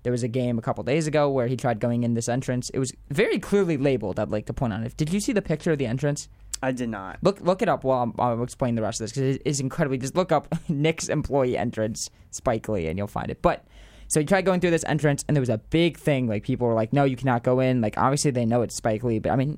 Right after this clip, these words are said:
Speaker 1: you know, when you're told what you gotta do, you gotta do. Um, so,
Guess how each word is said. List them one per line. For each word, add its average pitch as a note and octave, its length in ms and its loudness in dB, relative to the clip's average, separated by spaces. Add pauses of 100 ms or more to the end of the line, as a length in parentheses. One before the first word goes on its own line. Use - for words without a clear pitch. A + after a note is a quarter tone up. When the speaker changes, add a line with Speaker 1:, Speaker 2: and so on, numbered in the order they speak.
Speaker 1:
you G#2+ 220 -4
know, D3+ 140 0
when G#3+ 180 0
you're E3 120 2
told D3+ 240 0
what D3 80 -4
you C3 60 -8
gotta D3 180 2
do, D#3+ 80 0
you D#3 100 0
gotta D3+ 160 2
do. E3+ 260 0 (540)
Um, C#3 240 4
so, C3+ 400 2